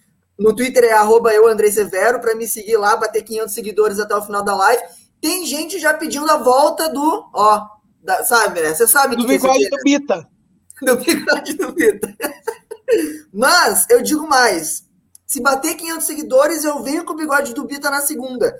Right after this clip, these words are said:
Speaker 1: Mas se bater setecentos seguidores, vai ser ao vivo esse bigode, hein?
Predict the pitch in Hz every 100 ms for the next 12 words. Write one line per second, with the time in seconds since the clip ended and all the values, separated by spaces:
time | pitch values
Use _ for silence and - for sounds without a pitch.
0 | _ _ _ 214 226 - - 262 - 269
1 | 240 - - - - 294 285 311 - 302
2 | 359 370 - 302 226 262 311 - 160 -
3 | - _ _ _ _ _ _ _ _ _
4 | 196 196 226 247 262 208 262 240 208 185
5 | 175 180 156 151 123